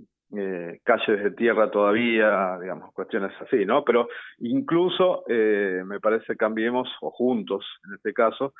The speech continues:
sabe que, eh, en, en la sección tercera, que es esta del sur, es prácticamente el bastión del peronismo y que es muy difícil competirle. Acá, digamos,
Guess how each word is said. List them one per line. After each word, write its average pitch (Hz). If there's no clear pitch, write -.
sabe 127
que, 120
eh, 98
en, 104
en 95
la 98
sección 113
tercera, 117
que 98
es -
esta 101
del 107
sur, 135
es 131
prácticamente 110
el 101
bastión 98
del 104
peronismo 110
y 113
que 101
es 98
muy 98
difícil 101
competirle. 101
Acá, 107
digamos, 95